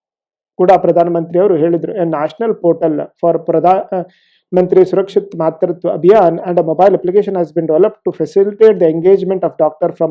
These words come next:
private or voluntary service. So ಎರಡನೇ ಸ್ಟೇಟ್ಮೆಂಟು ಕರೆಕ್ಟ್ ಆಗತ್ತೆ. ಒಂದನೇ, so ಒಂದನೇ ಸ್ಟೇಟ್ಮೆಂಟು ತಪ್ಪಾಗತ್ತೆ,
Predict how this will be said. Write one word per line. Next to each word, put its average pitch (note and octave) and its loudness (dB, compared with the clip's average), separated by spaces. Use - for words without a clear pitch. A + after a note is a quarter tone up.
private D#3+ 2
or E3 0
voluntary E3 0
service. D3+ -8
So E3+ 0
ಎರಡನೇ D#3+ -4
ಸ್ಟೇಟ್ಮೆಂಟು F3 -6
ಕರೆಕ್ಟ್ D#3 -4
ಆಗತ್ತೆ. D3 -8
ಒಂದನೇ, F3+ -18
so G3 4
ಒಂದನೇ G3 -2
ಸ್ಟೇಟ್ಮೆಂಟು G3 -6
ತಪ್ಪಾಗತ್ತೆ, F3 -2